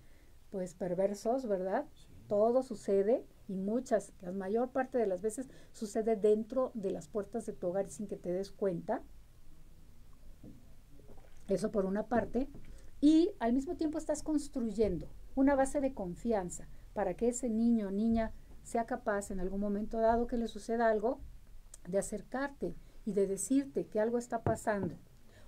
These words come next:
Speaker 1: o que tiene estas inquietudes, o que está muy enamorada de un muchacho que ya le está pidiendo una prueba de amor y ella no sabe muy bien qué hacer,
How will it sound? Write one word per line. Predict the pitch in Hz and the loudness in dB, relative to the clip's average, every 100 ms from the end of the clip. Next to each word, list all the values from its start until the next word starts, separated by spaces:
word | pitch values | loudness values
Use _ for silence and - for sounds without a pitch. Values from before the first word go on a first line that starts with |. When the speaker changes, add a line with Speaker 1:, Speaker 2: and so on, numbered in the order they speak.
| - | -4
Speaker 1:
o | 214 202 196 190 180 - - | 2 6 8 6 2 -6 -4
que | 208 185 185 185 180 180 - - | 0 2 2 2 2 2 -2 0
tiene | 247 269 | 4 6
estas | 269 285 269 | 4 0 0
inquietudes, | 233 - 175 - 254 254 175 - | 0 0 -4 0 0 2 0 -4
o | - | -8
que | 202 | -8
está | - 277 | -2 0
muy | 339 | 0
enamorada | 349 277 208 226 311 302 | 2 2 2 4 6 6
de | 277 | 4
un | 254 | 0
muchacho | 240 302 339 302 | -2 -2 -2 0
que | 262 | 2
ya | |
le | 240 | 2
está | 240 240 | 0 -2
pidiendo | 240 233 254 | 0 2 2
una | 247 214 | 2 0
prueba | 226 233 226 | 2 4 4
de | 190 | 2
amor | 185 240 294 | 0 4 4
y | 240 | 4
ella | 233 214 | 2 0
no | 208 | 0
sabe | 202 202 202 | -4 -4 -2
muy | 202 | -2
bien | 202 202 | -2 -2
qué | 202 | -4
hacer, | 190 269 | 0 0